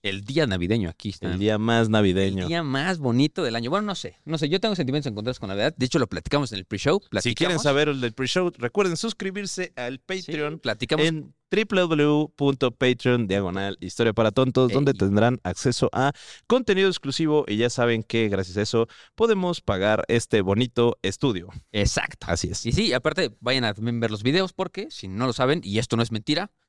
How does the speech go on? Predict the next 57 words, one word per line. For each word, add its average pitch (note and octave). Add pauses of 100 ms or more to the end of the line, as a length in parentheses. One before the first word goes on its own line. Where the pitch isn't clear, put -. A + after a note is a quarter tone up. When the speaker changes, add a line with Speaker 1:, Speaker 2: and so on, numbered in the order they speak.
(300)
Speaker 1:
te B2
cayó, G#2+
estamos A#2+
hoy C#3
vestidos C3 (220)
de G2
Navidad, G2+
los G#2
dos A2
traemos G#2
suétercito -
navideño. C3
Speaker 2:
¿Iker G#2+
no A2
tiene A2
camisa? B2+ (200)
Speaker 1:
Yo, A#2
no, D3+
traigo -
mi A#2+
suétercito A#2
navideño, C3+
papi. -
Speaker 2:
Pero A2+
Speaker 1:
Sí. -
Speaker 2:
ahorita A#2+
se C3+
va A#2
a -
quitar A2+
la A2+
camisa, C3
Speaker 1:
Ajá, F3+
Speaker 2:
así B2
que B2+
si A2+
Speaker 1:
exacto. G#2
Speaker 2:
quieren C3
ver B2
a A2+
Iker A2
Speaker 1:
Gorro D3+
Speaker 2:
y C3+
sus A2+
Speaker 1:
navideño, C#3
Speaker 2:
pezones -
Speaker 1:
globos -
Speaker 2:
rosas A#2+
Speaker 1:
navideños, F3
Speaker 2:
sin -
Speaker 1:
tenemos B2
una G2
Speaker 2:
camisa. C3
Speaker 1:
piñata, D3+
mira, G#2+
escúchenla. C#3 (640)
Ah, G2+